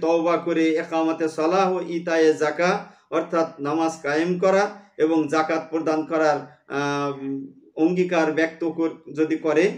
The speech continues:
এবং তার য-, যাবতীয় বিরোধিতা থেকে ফিরে এসে ঈমানের উপরে ইস্তেকামাত থাকার, আহ, দৃঢ়, আহ, ঘোষণা প্রদান করতে পারে, সেই ক্ষেত্রে ফায়েকুয়ানুকুম ফিদ্দিন, তারা তোমাদের দ্বীনি ভাই হয়ে যাবে।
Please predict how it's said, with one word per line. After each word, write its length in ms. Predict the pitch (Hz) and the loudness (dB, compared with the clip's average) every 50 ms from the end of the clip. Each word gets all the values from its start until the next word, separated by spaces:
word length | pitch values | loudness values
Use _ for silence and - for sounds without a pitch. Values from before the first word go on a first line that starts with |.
| - - - _ _ _ | -8 -16 -20 _ _ _
এবং 400 | 151 165 170 170 165 160 147 - | -2 0 2 2 2 2 0 0
তার 440 | 165 160 160 156 147 139 - - _ _ _ 120 | 2 2 2 2 2 -2 -8 -14 _ _ _ -2
য-, 240 | 151 160 160 156 139 | 0 0 0 0 0
যাবতীয় 520 | 156 160 165 175 175 175 170 170 170 160 | 0 0 0 0 -2 0 0 2 2 2
বিরোধিতা 500 | 151 139 156 165 190 190 185 175 185 180 | 4 4 4 4 4 2 0 -2 -2 -4
থেকে 300 | 175 180 175 175 170 160 | -2 -2 -2 -2 -2 -2
ফিরে 320 | 151 - 165 156 160 165 165 | -2 0 2 4 6 6 6
এসে 360 | 175 175 175 190 196 202 208 208 - - _ _ _ _ | 4 2 4 4 4 4 4 0 -8 -16 _ _ _ _
ঈমানের 500 | 143 156 160 160 170 196 202 190 185 180 | 2 2 4 4 4 2 2 2 2 0
উপরে 580 | 175 170 175 175 160 160 156 143 139 - - - - | 0 -2 -2 0 4 4 4 4 4 -4 -12 -8 -6
ইস্তেকামাত 720 | 156 156 - - 165 156 - 165 165 175 202 208 208 202 | -6 -6 -4 -4 -4 -2 0 -2 0 0 0 0 -2 -2
থাকার, 520 | 180 180 175 175 170 160 147 139 135 - - _ _ _ | -6 -6 -4 0 2 2 2 0 -4 -8 -18 _ _ _
আহ, 380 | 135 143 147 147 147 143 139 139 | -4 -2 0 0 0 0 2 4
দৃঢ়, 280 | 160 165 170 160 156 | 4 6 6 6 6
আহ, 800 | 151 156 - - - _ _ _ _ - 139 139 143 139 139 139 135 | 6 4 0 -10 -20 _ _ _ _ -6 -2 -2 0 0 0 0 0
ঘোষণা 440 | 151 160 160 165 160 160 156 147 | 0 0 0 0 0 0 0 0
প্রদান 360 | 143 143 165 151 160 156 156 156 | -2 -4 -4 -2 0 0 0 0
করতে 320 | 143 156 147 - 165 156 | -2 -4 -6 -2 -2 -2
পারে, 280 | 143 156 147 156 180 208 - - - - _ _ | 0 0 0 0 0 0 -4 -8 -16 -20 _ _
সেই 240 | - 165 170 180 | -4 0 0 0
ক্ষেত্রে 420 | 175 180 180 175 175 180 160 165 156 160 - | 0 -2 -6 -8 -6 -4 -2 -2 -2 -2 -4
ফায়েকুয়ানুকুম 840 | 151 147 151 151 - - 156 160 180 180 175 170 175 175 170 160 - | -4 -2 -2 -4 -2 -2 -2 0 0 0 -2 -4 -4 -4 -4 -4 -2
ফিদ্দিন, 580 | - 160 151 147 147 170 180 202 208 - 123 - - _ _ _ | -2 -2 -2 0 2 2 2 2 2 0 -6 -14 -20 _ _ _
তারা 200 | 147 156 165 156 | -2 0 0 0
তোমাদের 480 | 151 160 160 160 156 151 160 156 143 - | 0 0 -2 -2 0 2 0 0 0 -2
দ্বীনি 260 | 151 156 156 151 147 | -2 -2 -2 -2 -4
ভাই 340 | 143 123 135 151 175 180 175 | -6 -4 0 4 4 4 4
হয়ে 240 | 170 175 175 165 | 4 2 0 0
যাবে। 280 | 160 160 160 160 185 | 0 0 2 0 0